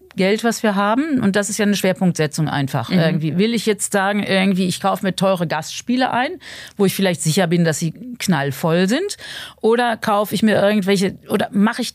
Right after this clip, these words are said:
Speaker 1: stecke ich das Geld in unsere Produktion und in junge Talente und in junge Autoren und junge Regisseure und mache das und bringe gleichzeitig auch das Ensemble irgendwie mehr mit der Stadt zusammen.
Speaker 2: Mhm.
Speaker 1: Und ich glaube, dass das ganz, für mich ist das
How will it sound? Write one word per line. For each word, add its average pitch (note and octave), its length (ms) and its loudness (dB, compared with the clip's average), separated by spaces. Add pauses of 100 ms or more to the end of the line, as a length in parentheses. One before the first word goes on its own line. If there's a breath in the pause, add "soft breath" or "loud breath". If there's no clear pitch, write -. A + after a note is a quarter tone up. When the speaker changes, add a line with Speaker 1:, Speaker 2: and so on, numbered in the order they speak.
Speaker 1:
stecke A#3+ 220 -4
ich - 60 -10
das G3+ 140 0
Geld G3+ 200 0
in F#3 160 2
unsere A3+ 300 4
Produktion C#4 760 -2
und G3+ 220 -2
in - 260 -2
junge G3+ 420 0
Talente G#3 540 2 (180)
und G3+ 220 0
in F#3+ 340 2
junge F#3+ 260 2
Autoren C#4 440 0
und G3+ 160 2
junge F#3+ 240 4
Regisseure A#3 600 2 (440 loud breath)
und G#3+ 100 4
mache G#3+ 220 2
das F3 400 -2
und F3+ 220 0 (420)
bringe F#3 220 2
gleichzeitig G#3+ 720 -2
auch F3+ 80 -2
das - 160 -4
Ensemble A3+ 640 2
irgendwie D#3+ 280 -2
mehr D#3+ 160 2
mit D#3 140 -2
der D3+ 80 0
Stadt - 280 -6
zusammen. A#2 420 -4
Speaker 2:
Mhm. D#3+ 360 -4 (760)
Speaker 1:
Und E3 260 0
ich E3 100 -10
glaube, F3+ 300 -2 (360 loud breath)
dass E3+ 160 0
das - 360 -2 (180)
ganz, E3+ 260 -2
für - 220 -2
mich B3 240 0
ist - 140 -2
das - 240 0